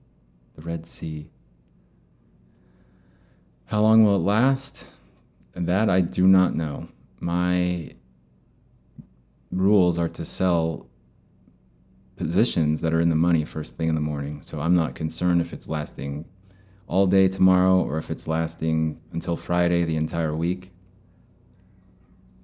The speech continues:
All I know is that tomorrow should be deep in the red,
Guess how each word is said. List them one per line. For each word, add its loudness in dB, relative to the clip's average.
All 2
I 4
know 4
is 0
that -2
tomorrow 2
should -8
be -2
deep -2
in 0
the 0
red, 0